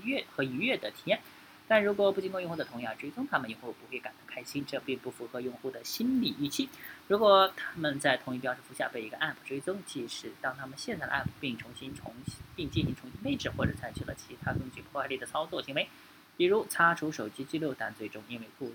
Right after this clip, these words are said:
定标识符是永久不变的，用户并不能对此进行改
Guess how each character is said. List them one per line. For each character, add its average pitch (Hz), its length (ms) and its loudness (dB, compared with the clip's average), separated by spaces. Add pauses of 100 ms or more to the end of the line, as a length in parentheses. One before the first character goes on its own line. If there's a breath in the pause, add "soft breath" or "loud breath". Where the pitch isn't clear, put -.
定 113 140 -12
标 117 120 -8
识 117 120 -8
符 - 120 -18
是 117 220 -12
永 123 180 -12
久 127 120 -12
不 - 160 -20
变 247 200 0
的， - 120 -6 (840 loud breath)
用 180 180 4
户 160 200 2
并 285 240 6
不 147 80 4
能 131 120 2
对 127 220 4 (180)
此 - 380 -4
进 160 320 -2
行 123 500 -6
改 - 100 -12